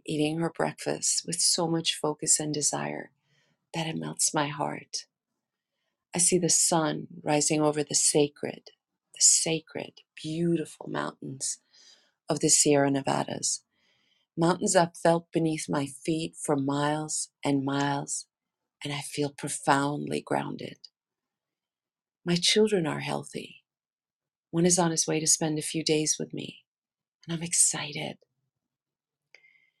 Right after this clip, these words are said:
My morning coffee is perfect, just perfect.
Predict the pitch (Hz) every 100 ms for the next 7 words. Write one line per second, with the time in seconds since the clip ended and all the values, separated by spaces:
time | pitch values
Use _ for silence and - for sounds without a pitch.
0 | _ _ _ - 170 175 175 190 185 185
1 | - 175 170 - - - - - - 175
2 | - - - - 180 - - 170 - 82
3 | - _